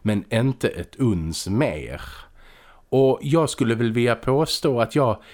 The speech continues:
jag tänkte inte så mycket på att han faktiskt var en ganska så stereotypisk smugglarkapten egentligen.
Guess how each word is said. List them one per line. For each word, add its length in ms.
jag 180
tänkte 340
inte 160
så 160
mycket 300
på 220
att 120
han 140
faktiskt 440
var 280
en 80
ganska 320
så 280
stereotypisk 1200
smugglarkapten 1500
egentligen. 920